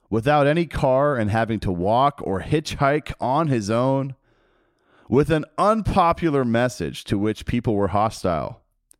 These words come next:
and expect to get that message preached and published to the millions on all continents around the world?" With man, it certainly is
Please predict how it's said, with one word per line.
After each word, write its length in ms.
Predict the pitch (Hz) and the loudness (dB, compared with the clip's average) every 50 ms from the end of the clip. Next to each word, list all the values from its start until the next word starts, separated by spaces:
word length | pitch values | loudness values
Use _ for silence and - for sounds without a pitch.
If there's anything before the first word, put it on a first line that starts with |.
| _ _ _ _ _ _ _ _ _ _ _ - _ | _ _ _ _ _ _ _ _ _ _ _ -16 _
and 160 | - 92 98 | -2 -2 -2
expect 460 | 98 95 - - - - 104 110 - | -2 -2 -6 -6 -2 -2 -2 -2 -2
to 100 | - 107 | -4 -4
get 220 | 90 92 98 - - | -2 -2 -4 -2 0
that 180 | 95 95 90 | 0 0 0
message 460 | 76 90 92 92 - 87 78 - - - | 0 -2 -2 -4 -4 -6 -8 -8 -6 -4
preached 480 | - 110 104 104 110 107 - - - | -4 -2 -2 -2 -2 -4 -6 -6 -6
and 160 | 78 73 71 | -4 -4 -4
published 480 | - - 104 104 98 101 101 95 - - | -2 -2 -2 0 0 -2 -4 -4 -4 -6
to 80 | - 92 | -6 -6
the 100 | 85 78 | -4 -4
millions 720 | 80 85 101 110 113 101 85 71 64 - - - - - _ - - - - | -2 -2 0 0 0 0 -2 -4 -6 -10 -12 -14 -16 -20 _ -20 -20 -12 -6
on 200 | - 85 90 90 - - - | -4 -4 -4 -4 -8 -8 -4
all 480 | 104 117 127 139 147 151 156 160 160 | -2 2 4 4 6 6 6 6 4
continents 840 | 156 - - - 127 120 127 127 - 117 101 92 80 76 - - - - | 2 0 -2 0 0 0 0 -2 -2 -2 -2 -2 -4 -4 -6 -10 -10 -6
around 800 | 92 98 98 90 95 98 104 110 113 117 120 120 120 113 104 - - | -6 -4 -2 0 0 0 0 0 0 0 0 0 -2 -4 -6 -10 -6
the 160 | 82 101 98 | -4 -2 -2
world?" 560 | 92 92 95 101 104 98 82 65 - - _ _ _ _ _ _ _ _ _ _ _ _ _ _ _ _ _ _ _ _ _ - | -2 0 0 0 0 0 -2 -4 -6 -10 _ _ _ _ _ _ _ _ _ _ _ _ _ _ _ _ _ _ _ _ _ -2
With 240 | 95 98 92 - 90 | -2 -2 0 -2 -2
man, 500 | 92 92 95 101 104 113 120 123 123 - _ _ _ _ _ _ - | -2 0 0 0 0 0 -2 -2 -4 -8 _ _ _ _ _ _ -6
it 160 | 92 101 - | -4 -4 -4
certainly 680 | - - - - 123 120 123 87 117 120 120 120 117 - | -8 -10 -6 -4 -2 -2 -2 -2 -2 -2 -2 -2 -2 -2
is 560 | 95 113 104 90 85 78 76 - - - - | -2 -2 0 0 -2 -2 -4 -6 -8 -12 -16